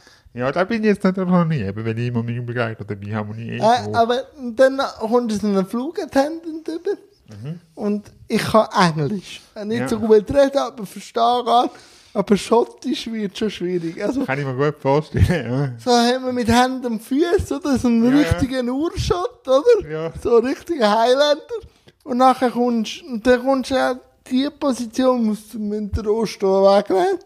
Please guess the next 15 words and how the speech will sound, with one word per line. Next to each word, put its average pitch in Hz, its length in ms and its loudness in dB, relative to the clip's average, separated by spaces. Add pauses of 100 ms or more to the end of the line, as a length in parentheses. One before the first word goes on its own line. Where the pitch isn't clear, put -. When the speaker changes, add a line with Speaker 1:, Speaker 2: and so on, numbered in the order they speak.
(120)
Speaker 1:
Mhm. 113 360 -10 (360)
Speaker 2:
Und 226 380 0
dann 220 500 2 (160)
kommst 220 320 -2
du 254 40 -12
in 196 220 0
so 190 120 -2
einen 185 180 0
Ersatzstuhl 208 1200 0
bis 220 440 -8
zum - 160 -4
Speaker 1:
Ja, 135 120 4
ja, 127 200 4
Speaker 2:
Flug. 117 160 2
Speaker 1:
ja. 127 180 -4